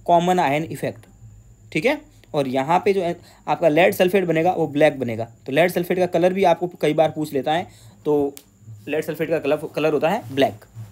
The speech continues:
ओके। इसके अलावा सल्फाइड का दूसरा टेस्ट भी होता है, सोडियम फ्यूजन एक्सट्रैक्ट था, उसके साथ में इस कंपाउंड की रिएक्शन करा लो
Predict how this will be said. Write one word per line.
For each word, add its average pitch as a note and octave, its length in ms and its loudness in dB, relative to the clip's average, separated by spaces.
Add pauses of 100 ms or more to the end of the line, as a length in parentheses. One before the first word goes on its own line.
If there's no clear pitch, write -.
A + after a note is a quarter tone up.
(420)
ओके। A3+ 260 2 (360)
इसके G3+ 180 4
अलावा G3 260 8
सल्फाइड G3 340 0
का G#3+ 80 4
दूसरा G3+ 360 2
टेस्ट G3 220 2
भी F3 60 -6
होता D#3+ 180 2
है, F#3 80 0
सोडियम F3+ 340 2
फ्यूजन F3 200 0
एक्सट्रैक्ट F3 360 -2
था, D#3+ 200 -2 (340)
उसके E3 140 -6
साथ F3+ 120 2
में F3+ 80 0
इस F3+ 80 -4
कंपाउंड F3+ 360 2
की E3+ 60 0
रिएक्शन E3+ 260 -2
करा E3 180 4
लो F3 200 0